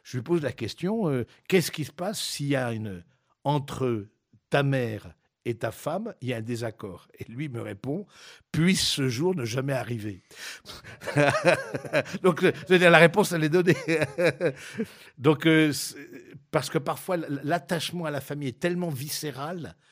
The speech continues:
et qu'il y aurait l'impression de trahir la loyauté que c'est, c'est, donc, voilà, de, mais ça, je trouve qu'on peut le voir déjà en amont du mariage. Pour ça, je suis à la question du discernement et dans la préparation au mariage,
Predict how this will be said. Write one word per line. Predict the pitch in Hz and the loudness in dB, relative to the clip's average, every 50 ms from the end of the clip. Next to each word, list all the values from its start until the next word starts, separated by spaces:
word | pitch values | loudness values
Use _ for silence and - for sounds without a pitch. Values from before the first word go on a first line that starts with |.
| _ _ - - - _ _ - | _ _ -20 -20 -20 _ _ -4
et | 139 131 | -2 -2
qu'il | - 131 | 0 0
y | 151 | 0
aurait | 147 143 156 | 2 2 0
l'impression | 151 151 143 139 - 151 139 - 170 156 | 0 -2 -6 -6 -8 -8 -8 -6 -8 -6
de | 131 117 | -6 -6
trahir | 113 - - - - 202 165 170 170 165 156 135 127 - - - | -8 -8 -10 -8 -6 -4 -4 -4 -4 -4 -4 -6 -8 -10 -10 -8
la | 123 113 131 143 | -2 2 2 4
loyauté | 151 147 135 139 135 127 123 120 110 - 135 143 160 170 165 | 4 4 4 4 4 4 2 0 -2 -2 -2 -2 -2 -2 -2
que | - - 131 120 110 107 | -2 -2 -2 -2 -2 -6
c'est, | 101 - - 127 113 | -8 -10 -10 -10 -12
c'est, | 98 - 110 | -12 -12 -10
donc, | 107 120 117 107 - 135 127 _ - - - | -8 -8 -8 -8 -10 -14 -16 _ -18 -16 -8
voilà, | - 120 110 107 | -6 -6 -4 -4
de, | 117 - - - - | -8 -12 -12 -8 0
mais | 139 143 135 | 2 2 2
ça, | 139 - - 202 220 233 208 139 | 2 2 2 2 2 2 0 -4
je | - 151 | -8 -10
trouve | 139 - 196 208 | -6 -6 -6 -6
qu'on | - - 160 139 | -4 -6 -6 -6
peut | - - 196 208 | -2 0 0 4
le | 196 190 | 6 4
voir | 175 143 160 202 202 185 | 4 4 2 -2 -2 -2
déjà | 170 160 156 143 135 170 190 - - - | -4 -4 -4 -4 -4 -4 -6 -6 -4 -2
en | 175 170 170 | 0 0 0
amont | 170 170 165 165 175 196 208 208 | 0 0 0 0 -2 -2 -2 -4
du | 170 139 135 | -4 -4 -4
mariage. | 135 139 135 139 131 131 135 120 117 123 - - - - - | -4 -4 -4 -6 -6 -6 -6 -8 -8 -12 -14 -14 -18 -20 -12
Pour | - 170 - | -10 -8 -6
ça, | 196 180 | -6 -6
je | - - | -6 -6
suis | - 151 | -6 -6
à | 135 - - - - - - - - _ _ - | -6 -6 -10 -14 -16 -18 -18 -20 -20 _ _ -8
la | 131 135 | -8 -8
question | - 170 139 135 151 151 | -4 -6 -6 -6 -6 -8
du | 127 127 123 | -6 -6 -8
discernement | 117 135 143 135 - 156 139 135 135 135 135 139 147 147 - 147 | -8 -8 -8 -8 -6 -6 -6 -6 -6 -6 -4 -4 -4 -6 -6 -4
et | 151 139 123 | -2 -4 -2
dans | 110 113 170 185 202 | 0 0 0 0 2
la | 208 190 180 | 0 -2 -2
préparation | - 180 160 - 160 143 143 - - 143 131 | -4 -6 -8 -6 -6 -8 -8 -8 -8 -8 -8
au | |
mariage, | 123 120 135 156 | -8 -6 -6 -8